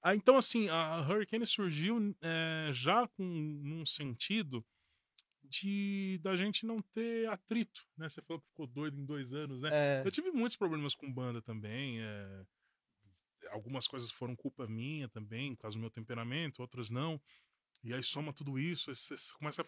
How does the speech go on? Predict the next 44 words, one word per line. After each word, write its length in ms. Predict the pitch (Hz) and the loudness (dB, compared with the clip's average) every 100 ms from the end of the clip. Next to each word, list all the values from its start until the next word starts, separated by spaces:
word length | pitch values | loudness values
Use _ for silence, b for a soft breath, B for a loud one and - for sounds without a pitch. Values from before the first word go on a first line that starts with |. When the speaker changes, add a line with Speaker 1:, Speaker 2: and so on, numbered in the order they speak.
| - | -8
Speaker 1:
se 140 | - - | -12 -2
perder, 380 | 220 226 175 156 | 0 2 2 0
você 80 | |
não 80 | 160 | -6
sabe 260 | 143 190 170 | -6 -6 -6
mais 280 | 147 135 127 | -6 -6 -8
o 120 | 117 _ | -12 _
que 100 | 127 | -16
que 60 | - | -10
tá 120 | 117 | -10
certo, 280 | - 147 143 | -2 -2 -2
o 40 | |
que 60 | _ | _
tá 100 | 123 | -4
errado, 280 | 110 147 139 | 0 0 -2
o 40 | |
que 100 | 131 | -10
que 220 | - 131 b b b - | -6 -6 b b b -10
tem 120 | 131 | -8
que 80 | - | -6
ser, 180 | - 151 | -2 -2
o 60 | |
que 100 | 139 | -4
que 100 | - | -10
não 80 | 123 | -12
tem 200 | - 123 | -10 -14
que 140 | - - | -14 -12
ser. 320 | - 151 143 b b b _ - - | -6 -4 -6 b b b _ -20 -20
Você 80 | - | -10
começa 420 | 135 135 - 139 | -4 -2 0 -2
a 40 | 127 | -2
discutir 340 | - 147 - | -4 -4 -6
por 120 | 139 | -6
qualquer 260 | 135 131 147 | -6 -6 -8
coisa, 380 | - 156 170 135 | -2 0 2 0
né? 140 | 147 | -2
Quando 160 | 139 131 | -6 -8
você 100 | 127 | -8
tem, 320 | 135 131 123 - - 135 120 | -6 -6 -8 -12 -12 -12 -10
quando 320 | - 139 135 123 | -10 -8 -8 -6
já 140 | 135 | -4
não 120 | 135 | -4
tá 160 | 120 143 | 0 0
legal. 480 | 139 117 127 139 | 0 0 0 0